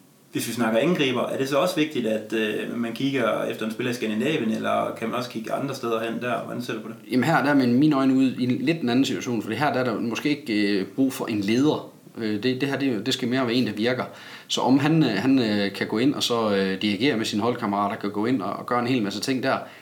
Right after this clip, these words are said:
Speaker 2: det er måske knap så vigtigt. Øh, derfor kan man sige, her er der måske mulighed for at finde en udefra. Dog er der jo altid det her, hvis man finder en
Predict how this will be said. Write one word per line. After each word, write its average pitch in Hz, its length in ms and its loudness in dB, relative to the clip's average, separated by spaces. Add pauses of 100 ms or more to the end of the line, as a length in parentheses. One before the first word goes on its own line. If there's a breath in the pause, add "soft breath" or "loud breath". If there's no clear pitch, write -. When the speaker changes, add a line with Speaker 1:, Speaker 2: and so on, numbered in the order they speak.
(100)
Speaker 2:
det 127 60 -4
er 127 40 2
måske 117 240 0
knap 139 260 -2
så - 120 -2
vigtigt. 95 440 -4 (100)
Øh, 101 260 0
derfor 127 260 -2
kan 113 160 -4
man 104 60 0
sige, 117 140 -4
her 147 120 2
er - 140 2
der 104 80 -2
måske 104 220 -2
mulighed 120 320 2
for 113 120 -4
at 110 60 -4
finde 123 240 0
en 110 80 0
udefra. 110 320 -4 (520 loud breath)
Dog 156 220 4
er 147 80 4
der 156 100 2
jo 110 60 0
altid 127 280 0
det 127 100 0
her, 127 100 0
hvis - 200 -4
man 104 100 -6
finder 165 260 0
en 107 320 -2